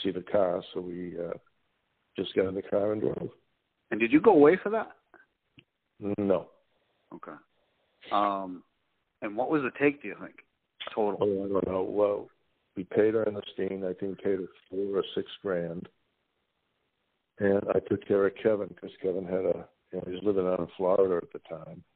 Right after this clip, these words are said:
Speaker 2: Right.
Speaker 1: And I put my, I put about ten, fifteen grand away.
Speaker 2: Down
Speaker 1: So
Speaker 2: to
Speaker 1: it,
Speaker 2: safe.
Speaker 1: it was a decent, yeah, that's what you grabbed to pay for the lawyer, remember?
Speaker 2: Right, right. Jess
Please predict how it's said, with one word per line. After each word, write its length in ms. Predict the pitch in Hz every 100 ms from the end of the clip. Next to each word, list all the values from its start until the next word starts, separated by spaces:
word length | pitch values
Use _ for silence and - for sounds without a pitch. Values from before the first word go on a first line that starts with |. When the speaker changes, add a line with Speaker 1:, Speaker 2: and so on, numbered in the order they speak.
| _ _ _ -
Speaker 2:
Right. 200 | 98 95
Speaker 1:
And 160 | 87 85 95
I 180 | 82 -
put 160 | 98 104
my, 100 | 104 101
I 140 | 95
put 200 | - -
about 260 | 90 87 -
ten, 400 | - 92 95 87 -
fifteen 380 | 95 - 90 90
grand 320 | 87 90 87
away. 400 | 85 82 85 80 _ _ _ _ _ _ _ _ _ _ _ _ _ _ _ _ _ _ _ - - - - _ _ _ _
Speaker 2:
Down 200 | 104 101 117
Speaker 1:
So 80 |
Speaker 2:
to 60 | 113 98
Speaker 1:
it, 60 | 110
Speaker 2:
safe. 200 | 104 110 - _ _ _ _ -
Speaker 1:
it 120 | 113
was 120 | 104 92
a 80 |
decent, 320 | 90 104 - 110
yeah, 100 | 98 - - -
that's 140 | 92 -
what 100 | - -
you 160 | 110 107
grabbed 400 | 98 90 85 - - -
to 80 | - -
pay 80 | -
for 160 | 90
the 60 | 90
lawyer, 260 | 104 -
remember? 320 | 78 80 92 - _ _ _ _ -
Speaker 2:
Right, 220 | 92 90 -
right. 220 | 95 95 - _ _ _ -
Jess 260 | 104 107